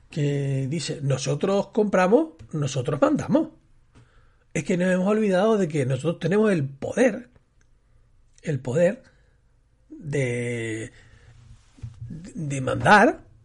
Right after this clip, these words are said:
porque es que somos los consumidores, los consumidores son los que mueven los mercados y nos hemos olvidado. Pero bueno, ese tema lo vamos a tocar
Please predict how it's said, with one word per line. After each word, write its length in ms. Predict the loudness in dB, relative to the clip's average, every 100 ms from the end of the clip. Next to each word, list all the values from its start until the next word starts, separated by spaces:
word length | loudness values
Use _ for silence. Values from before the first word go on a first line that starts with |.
| -20 -20 _ _ -10
porque 220 | -8 -8
es 40 |
que 360 | 2 4 4 -4 _ _ _ -20 -12
somos 420 | -8 -4 -2 -2
los 100 | 0
consumidores, 680 | 2 4 4 2 4 6 6
los 80 | 4
consumidores 520 | -4 -2 0 4 4
son 120 | 4
los 80 | 4
que 100 | 4
mueven 240 | 6 8
los 100 | 8
mercados 600 | 6 0 2 2 2 -6 -12 -20 -20 -20 _ _
y 360 | -6 -2 -2 -2
nos 200 | -4 -4
hemos 200 | -2 0
olvidado. 480 | 2 4 2 0 -8 -14 -12 -16 -20 -20 -20 -6
Pero 160 | 2 4
bueno, 200 | 6 6
ese 200 | 6 6
tema 320 | 6 8 8
lo 100 | 8
vamos 220 | 6 2
a 80 | 2
tocar 360 | 4 4 4